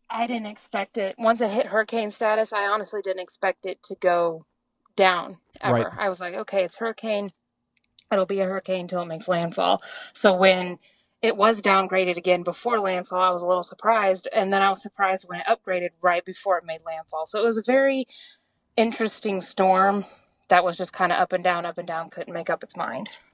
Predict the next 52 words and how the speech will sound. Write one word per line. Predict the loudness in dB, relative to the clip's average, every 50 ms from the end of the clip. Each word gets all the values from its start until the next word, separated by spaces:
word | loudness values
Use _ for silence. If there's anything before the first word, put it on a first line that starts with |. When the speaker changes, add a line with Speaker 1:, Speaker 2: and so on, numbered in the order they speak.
| -8
Speaker 2:
Right, | -2 2 2 2 2 0
and | -2 -2
let, | -2 -2 -2 -2
let's | -2 -4 -4 -2
jump | -2 -4 -2 -2 -2
in | -4
and | -4 -2
talk | 0 0 0 0
to | -2 -4
this, | -4 -4 -4 -4 -6 -8
uh, | -8 -4
talk | 0 0 0 2
about | 2 0 0 0
this | -2 -4 -4
a | -4
little | -4 -4 -4 -4 -4
bit, | -6 -10 -8
because | -8 -6 -4 -4 -4 -4 -6 -12 _ -20 -20 _ _ _ _ _ _ -6
when | -4 -2 0
we | 2 0 2
look | 2 2 2 2
at | 0 0
tornado | 0 -2 -2 0 0 2 2 2 2 0
storms, | 0 -2 -4 -4 -4 -6 -6 -4
right, | -4 -4 -4 -4 -6 -10 _ _ _ _
what's | -2 2 2 2 2 2
the | -2 -2
one | 2 2 2 2
Speaker 1:
Mm-hmm. | 2 0
Speaker 2:
thing | -2 0 0
that | 0 -2 -2
we | -2 -2 -2
know | 0 0 0 2 2
that | 0 0 -4 -4 -6
can | -8 -10 -10 -8
end | -8 -8 -8 -8 -6
a | -6
tornado, | -6 -6 -6 -8 -8 -10 -10 -10
right? | -8 -6 -4 -4 -4 -6 _ _ _ _ _ _ _ _ -6
It's | -4 -4 -4 -6 -10 -8
rain | -2 0 2 2 2 0
wrapped. | -4 -4 -6 -8 -10 -12 -16 _ _ -10
It's, | -10 -10 -8 -10 -12 -12 -14 _ _
it's | -6 -6 -6 -6 -4
that, | -2 0 0 0 -2 -4
you | -6 -4
know, | -4 -4 -4 -4 -8 -10 -14 -20 -20 -20 _ _ _
outflow, | 2 2 2 2 0 -2 -4 0 2 2 4 2 2 -2 -4 -8 -12 -6
the | -4 -4 -2
rain | 0 0 0 0 0
cooled | 0 0 0 2 2
air, | 2 2 0 0